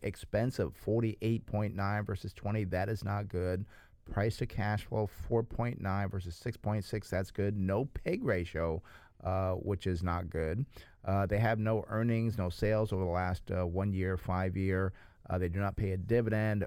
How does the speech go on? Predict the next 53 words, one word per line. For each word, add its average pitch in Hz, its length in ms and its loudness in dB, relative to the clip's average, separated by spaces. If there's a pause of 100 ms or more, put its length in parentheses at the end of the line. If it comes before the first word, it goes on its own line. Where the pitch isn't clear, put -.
Very 85 420 0
important. 107 420 0
Let's 95 160 -2
take 104 160 -4
a 104 60 2
look 104 100 0
at 98 60 0
the 87 60 0
balance 98 380 -2
sheet 98 220 -2
here. 98 200 2
And 90 100 -2
this 104 160 -2
is 117 100 -2
the - 60 -2
problem. 123 500 -2
You 78 60 -2
got 82 100 0
a 90 40 -2
current 127 300 -2
ratio 120 260 0
of 90 120 -6
two 151 200 0
point 131 340 -2
seven 107 380 0
versus 90 300 -4
one 98 240 -2
point 92 240 -4
eight. 85 180 -4 (480)
That's 95 260 0
not 90 140 0
the 87 60 -4
problem. 73 480 -2 (360)
The - 80 -4
problem 113 520 2
is 98 480 -2
the, 92 340 -2 (160)
uh, 85 320 -4 (320)
debt 117 240 0
to - 160 -4
equity 107 360 2
is 90 240 -4
two 151 360 2
hundred 120 280 0
and 87 120 -10
forty 101 380 -2
percent, 87 600 -2 (320)
which 95 200 -2
is 95 60 2
above 98 240 2
the 98 60 0
industry 87 300 -2
at 87 80 -4